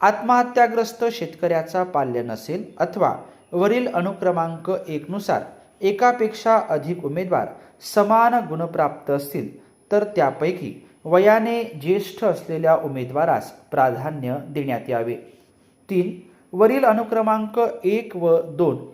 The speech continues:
या दोन्ही अटीमध्ये देखील समान ठरत असलेल्या उमेदवारांचे शैक्षणिक व व्यावसायिक अर्हता,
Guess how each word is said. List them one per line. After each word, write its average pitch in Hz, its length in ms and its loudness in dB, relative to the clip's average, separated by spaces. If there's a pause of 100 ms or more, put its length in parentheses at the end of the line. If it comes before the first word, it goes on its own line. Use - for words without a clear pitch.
(120)
या 143 240 4
दोन्ही 165 500 -2
अटीमध्ये 151 520 -2
देखील 147 360 -4 (400)
समान 226 540 4 (120)
ठरत 180 280 0
असलेल्या 147 600 0
उमेदवारांचे 127 1040 -6 (220)
शैक्षणिक 226 680 -2
व 165 240 4
व्यावसायिक 127 720 -2
अर्हता, 131 440 -2